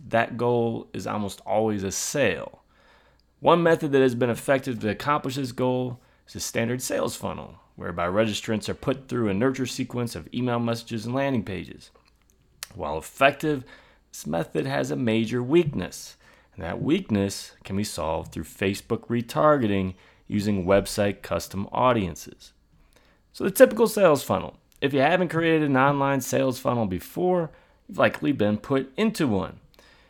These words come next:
Users aren't, users aren't typically ready to buy immediately. The goal of a sales funnel using a nurture sequence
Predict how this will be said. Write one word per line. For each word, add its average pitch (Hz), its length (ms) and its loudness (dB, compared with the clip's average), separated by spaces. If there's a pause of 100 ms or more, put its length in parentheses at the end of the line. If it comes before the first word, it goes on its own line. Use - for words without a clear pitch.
(120)
Users 196 300 2
aren't, 165 260 2 (100)
users 185 360 4
aren't 143 340 2
typically 143 460 0
ready 123 260 4
to 107 140 -4
buy 110 480 2 (100)
immediately. 117 880 -2 (440)
The 101 80 -4
goal 120 260 6
of 127 80 0
a 131 40 2
sales 113 440 2
funnel 110 360 2
using 110 600 0
a 104 120 -8
nurture 107 380 -2
sequence 92 720 -4